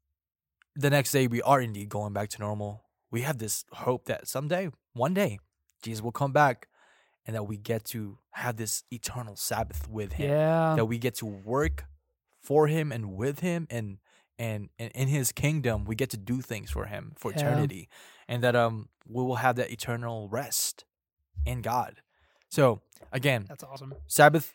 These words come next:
Speaker 1: is part of God's common grace. It's for everyone.
Speaker 2: Yeah.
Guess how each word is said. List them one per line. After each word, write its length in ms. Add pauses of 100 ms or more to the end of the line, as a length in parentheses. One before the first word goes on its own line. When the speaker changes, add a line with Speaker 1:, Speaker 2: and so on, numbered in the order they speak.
Speaker 1:
is 560 (400)
part 200
of 120
God's 240
common 260
grace. 260
It's 120
for 200 (200)
everyone. 680 (140)
Speaker 2:
Yeah. 180